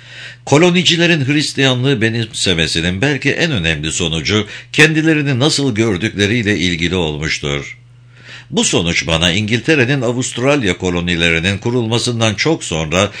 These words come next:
Avustralyalıların kendilerini bir Asya ve Pasifik insanı olarak değil, deniz aşırı İngiliz olarak görmelerini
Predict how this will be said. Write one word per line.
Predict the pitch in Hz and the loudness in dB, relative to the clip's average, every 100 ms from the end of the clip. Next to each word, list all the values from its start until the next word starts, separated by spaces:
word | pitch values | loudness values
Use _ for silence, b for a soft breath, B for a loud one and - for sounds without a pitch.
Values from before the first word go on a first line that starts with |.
| B - | B 0
Avustralyalıların | 139 160 - 143 156 151 98 82 80 78 104 | 2 2 0 2 2 4 2 2 0 0 0
kendilerini | 92 120 120 131 127 135 110 | 2 0 2 0 2 0 0
bir | 139 - | 0 0
Asya | 156 151 139 127 | -2 0 0 0
ve | 127 | 0
Pasifik | 127 120 120 143 127 | 0 -2 -2 -2 -2
insanı | 120 117 123 | 0 0 0
olarak | 117 92 107 71 | 0 2 0 2
değil, | 87 80 71 B B B | 0 2 -2 B B B
deniz | 82 147 208 95 | 2 2 2 2
aşırı | 80 - 80 90 | 2 2 2 0
İngiliz | - 170 156 95 80 | 2 2 2 2 0
olarak | 80 76 76 64 | 0 0 0 -2
görmelerini | 78 78 80 85 92 92 95 104 | -2 -2 0 2 2 2 2 2